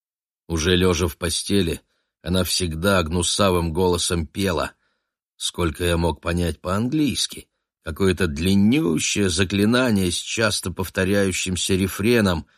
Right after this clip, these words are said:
"We're so happy, we're the happiest in the world, that's because we love so much our dear Lord".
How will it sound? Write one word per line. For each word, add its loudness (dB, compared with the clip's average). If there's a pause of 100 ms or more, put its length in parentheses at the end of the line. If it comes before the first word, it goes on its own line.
(560)
"We're 4
so -2 (240)
happy, 0 (340)
we're 4
the 0 (200)
happiest 0
in 2
the 0
world, 0 (580)
that's 0
because 0
we 0
love 0 (240)
so -2
much -2
our 4
dear 0
Lord". 0